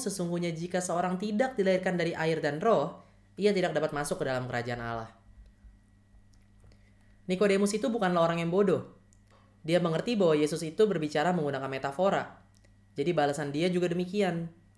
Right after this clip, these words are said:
Dia bertanya bagaimana caranya untuk dapat lahir kembali. Dan Yesus menjawab bahwa kita dapat dilahirkan kembali dari air dan roh. Nikodemus tahu pada saat itu,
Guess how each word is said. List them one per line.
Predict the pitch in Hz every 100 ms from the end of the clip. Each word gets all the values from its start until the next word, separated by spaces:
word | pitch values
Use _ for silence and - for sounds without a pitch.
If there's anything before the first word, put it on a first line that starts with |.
| - _ _ _ _
Dia | 160 196
bertanya | 220 196 202 226
bagaimana | 190 190 185 185
caranya | 185 190 240 220
untuk | 202
dapat | 175 180
lahir | 175 175
kembali. | 175 175 185 208 143 127 - - _ -
Dan | 143 156
Yesus | 175
menjawab | 170 151 156 196 185
bahwa | 151 151
kita | 170 196 196
dapat | 170 151
dilahirkan | 143 143 147
kembali | 143 139 147 180
dari | 147 131 113
air | 131 156 151
dan | 123 123
roh. | 156 131 - _ _ - - - - _ _ _ _ _ -
Nikodemus | 180 208 220 247 -
tahu | 262 262 165
pada | 151
saat | 151 147
itu, | 127 131 170 233